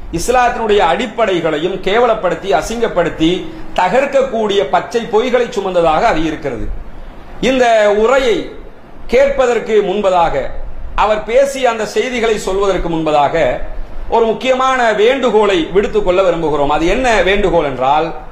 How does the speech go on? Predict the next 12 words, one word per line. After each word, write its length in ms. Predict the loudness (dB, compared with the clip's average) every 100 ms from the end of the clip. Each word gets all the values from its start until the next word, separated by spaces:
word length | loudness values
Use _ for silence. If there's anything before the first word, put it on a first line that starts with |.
| -12 -6 -4 -2 -2 -4 -4
இஸ்மாயில் 500 | -2 0 2 4 4 2
ஹசரத் 340 | 2 0 2 2
அவர்களுடைய 600 | 2 2 2 4 2 0
ஜனாசாவில் 880 | 0 0 2 0 2 2 2 -2 -4
குறித்த 360 | -4 -2 0 0
உரை 200 | 2 4
ஆற்றப்பட்டிருக்கிறது. 1040 | 2 0 -4 -4 -6 -6 -6 -6 -6 -8 -10 -8 -8 -12 -14 -8 -2
மௌலானா 540 | 2 2 4 2 2 0 0
முபாரக் 400 | 2 2 2 0
அவர்கள் 440 | 0 0 -2 -4 -4
அதை 260 | -2 0 2
பேசியிருக்கிறார். 800 | 2 2 -2 0 2 4 2